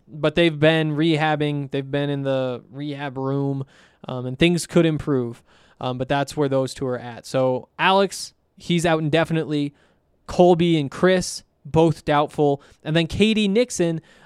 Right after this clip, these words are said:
uh, he's still dealing with that hamstring thing, um, which we first heard about t-,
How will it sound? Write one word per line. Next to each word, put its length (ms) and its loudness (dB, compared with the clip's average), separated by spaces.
uh, 220 -2
he's 260 -2
still 300 2
dealing 320 0
with 140 -4
that 240 0
hamstring 640 -2
thing, 380 -2
um, 720 -2
which 180 0
we 80 2
first 380 2
heard 220 4
about 420 -4
t-, 100 -14